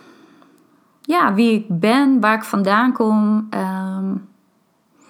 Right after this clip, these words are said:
eh, of in ieder geval een, meer een, een, een beeld hebben van, eh, van wie ik ben, waar ik vandaan kom en waarom ik doe wat ik doe. Dus, nou,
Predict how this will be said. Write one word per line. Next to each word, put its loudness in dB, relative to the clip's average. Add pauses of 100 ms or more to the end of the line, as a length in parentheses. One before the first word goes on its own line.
(680)
eh, -6
of -8
in -8
ieder 0
geval 0
een, -2
meer 0
een, -2
een, -4
een -2
beeld -2
hebben -6
van, -6
eh, -4
van -6
wie -2
ik -8
ben, -2
waar -2
ik -6
vandaan -6
kom -6
en -4
waarom -4
ik -8
doe -4
wat -6
ik -8
doe. -10
Dus, -12 (480)
nou, 0